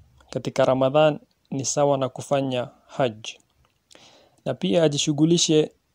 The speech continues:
mchana wa Ramadhan kwa dua na kusoma Qur'an na ibada zingine kwa kukaribia Allah. Ramadhan ni fursa ya mtu kujenga iman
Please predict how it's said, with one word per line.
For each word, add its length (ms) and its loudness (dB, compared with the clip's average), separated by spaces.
mchana 380 2
wa 100 6
Ramadhan 560 2
kwa 180 -4
dua 480 0
na 100 -6
kusoma 440 -4
Qur'an 560 -2
na 120 -8
ibada 400 -2
zingine 580 -4
kwa 320 0
kukaribia 880 -6
Allah. 440 -4
Ramadhan 640 2
ni 120 -4
fursa 440 -4
ya 120 2
mtu 320 -4
kujenga 520 -4
iman 400 -4